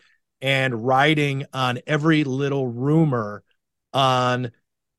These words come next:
a schedule in which we've known since January the opponents and locations, with the exception of the one game, the, the game in London?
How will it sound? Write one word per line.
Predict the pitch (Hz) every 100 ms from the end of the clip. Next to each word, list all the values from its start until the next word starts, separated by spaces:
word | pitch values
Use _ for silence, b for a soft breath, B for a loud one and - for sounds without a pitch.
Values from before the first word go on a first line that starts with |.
| _ _ -
a | 131
schedule | - 170 175 143 131 123 123
in | 135 127
which | 139 - -
we've | 143 131
known | 117 135 147 147 151 135
since | 151 131
January | - 143 156 165 131 120 113 113 110 101 _ _ -
the | 127
opponents | 117 - 151 156 160 180 - - _ _ _
and | 135 135 131 131 -
locations, | 131 123 123 107 - - - _ _ _ _ _ _ _ _ _ _ _ _ _ -
with | 156
the | 160
exception | 156 151 139 147
of | 131
the | 123
one | 123 120
game, | 107 95 90
the, | 117
the | 107 110
game | 117 113
in | 107
London? | 95 85